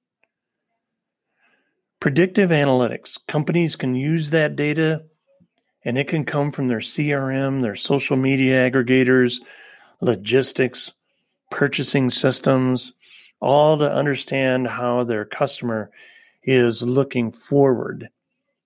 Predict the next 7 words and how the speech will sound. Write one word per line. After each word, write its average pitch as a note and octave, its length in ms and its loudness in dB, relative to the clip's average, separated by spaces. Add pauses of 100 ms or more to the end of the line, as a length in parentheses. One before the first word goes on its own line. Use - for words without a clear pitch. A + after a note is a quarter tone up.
(560)
or A2 500 -4 (120)
give D#3+ 220 2
you C#3 220 6
a B2+ 40 4
more B2 320 4 (200)
forward-thinking C#3 960 4
perspective B2+ 840 0